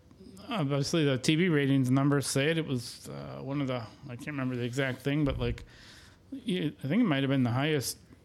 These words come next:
rated Monday night game on E-, since E S P N's taken over Monday Night Football. So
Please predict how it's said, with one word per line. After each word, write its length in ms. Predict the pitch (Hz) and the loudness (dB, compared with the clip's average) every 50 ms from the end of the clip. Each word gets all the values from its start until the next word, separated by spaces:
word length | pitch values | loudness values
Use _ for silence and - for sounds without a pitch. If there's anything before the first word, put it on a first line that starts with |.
| - - | -10 -4
rated 380 | 208 131 139 143 143 143 147 131 | -2 0 0 2 0 0 0 2
Monday 260 | 127 139 147 147 139 | 2 2 2 2 2
night 260 | 139 139 135 139 127 | 2 2 2 0 0
game 360 | - 127 131 147 160 156 143 | 0 0 0 0 2 2 0
on 320 | 131 120 120 120 120 127 - - - - - - | 0 0 -2 -4 -4 -6 -8 -12 -20 -20 -6 -2
E-, 160 | - 147 139 | 0 0 0
since 300 | 117 - 147 135 123 - | 0 0 -2 -2 0 0
E 100 | 151 143 | 0 0
S 100 | 143 117 | 0 -2
P 140 | - - 151 | -2 -2 0
N's 160 | 147 143 - | 0 0 -2
taken 380 | - - 156 151 143 - 147 143 | -2 0 -2 0 0 0 0 2
over 260 | 139 139 139 139 131 | 2 2 2 2 2
Monday 320 | 127 135 143 147 147 143 | 2 2 2 2 2 2
Night 220 | 143 143 139 120 - | 2 0 0 0 0
Football. 400 | 165 175 160 151 143 139 151 147 | 0 0 2 2 0 0 0 0
So 440 | - - 151 143 139 135 120 - | 2 2 4 4 4 2 0 -2